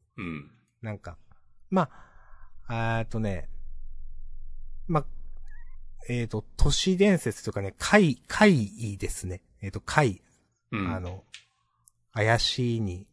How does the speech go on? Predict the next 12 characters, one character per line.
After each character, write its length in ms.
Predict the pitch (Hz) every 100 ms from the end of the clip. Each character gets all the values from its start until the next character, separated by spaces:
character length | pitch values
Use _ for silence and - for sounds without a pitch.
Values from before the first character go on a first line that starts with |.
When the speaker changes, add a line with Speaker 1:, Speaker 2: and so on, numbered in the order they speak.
| -
Speaker 2:
ま 120 | 101
あ、 20 | 95 -
異 160 | 117
形、 180 | - - 117 110 110
異 120 | -
形 320 | 104 - 110 104
の 140 | 101
異、 220 | 95 92 -
怪 340 | - 131 117 87
が、 80 |
Speaker 1:
は 100 | 101
い。 120 | 78